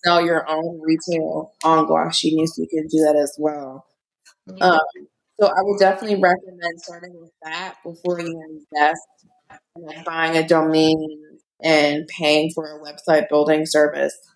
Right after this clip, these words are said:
Speaker 1: uh,
Speaker 2: Right.
Speaker 1: until
Speaker 2: Yeah.
Speaker 1: You have
Speaker 2: That's
Speaker 1: a
Speaker 2: it.
Speaker 1: budget. Like, so e-, even though it's not crazy expensive, but that money can go towards something else right now.
Speaker 2: Yeah, and
Speaker 1: It can
Speaker 2: then
Speaker 1: go towards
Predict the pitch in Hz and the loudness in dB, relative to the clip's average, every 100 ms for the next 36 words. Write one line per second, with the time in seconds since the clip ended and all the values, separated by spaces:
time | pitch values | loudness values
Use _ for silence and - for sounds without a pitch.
0 | _ _ _ _ _ 196 170 156 - - | _ _ _ _ _ 0 2 2 0 -10
1 | _ _ - _ _ _ _ _ _ _ | _ _ -20 _ _ _ _ _ _ _
2 | _ _ - _ _ _ _ _ 190 165 | _ _ -20 _ _ _ _ _ 2 2
3 | - 180 156 151 151 156 160 180 175 - | 2 4 6 6 4 2 -2 -10 -20 -20
4 | - _ _ _ _ _ _ - 170 190 | -20 _ _ _ _ _ _ -6 0 2
5 | 165 170 - 151 - 156 156 151 - - | 2 0 -2 -16 -12 -8 -4 -4 -6 -20
6 | _ - - _ _ _ _ _ _ _ | _ -18 -18 _ _ _ _ _ _ _
7 | _ _ _ _ _ _ _ _ _ - | _ _ _ _ _ _ _ _ _ -6
8 | - 254 294 302 339 294 269 185 - - | -2 2 4 4 4 4 4 2 2 2
9 | 226 240 208 190 - 190 196 - - 175 | 2 2 0 -2 -6 -16 -14 -12 -10 -12
10 | 175 180 175 165 170 170 165 151 151 165 | -4 -2 0 2 0 -2 -10 -12 -12 -12
11 | 156 131 131 - 120 117 _ 127 127 123 | -14 -16 -18 -20 -20 -20 _ -12 -8 -4
12 | 113 185 _ _ _ _ _ - - _ | -4 -6 _ _ _ _ _ -20 -20 _
13 | 214 302 220 240 - - 208 294 403 392 | -10 -10 -12 -18 -20 -16 -14 -14 -16 -2
14 | 381 - - | 0 0 -6